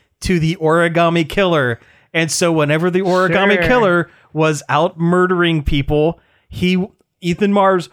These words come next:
Speaker 1: would psychically link up, black out, and wander to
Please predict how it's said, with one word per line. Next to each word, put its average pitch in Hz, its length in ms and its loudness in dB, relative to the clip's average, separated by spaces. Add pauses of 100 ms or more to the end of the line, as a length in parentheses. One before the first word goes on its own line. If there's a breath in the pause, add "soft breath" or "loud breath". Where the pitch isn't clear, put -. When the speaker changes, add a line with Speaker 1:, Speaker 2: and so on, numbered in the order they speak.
Speaker 1:
would 156 460 -2
psychically 180 680 -2
link 180 320 0
up, 190 380 0
black 147 460 -2
out, 165 400 0 (340)
and 156 380 0 (120)
wander 160 640 0
to 170 540 0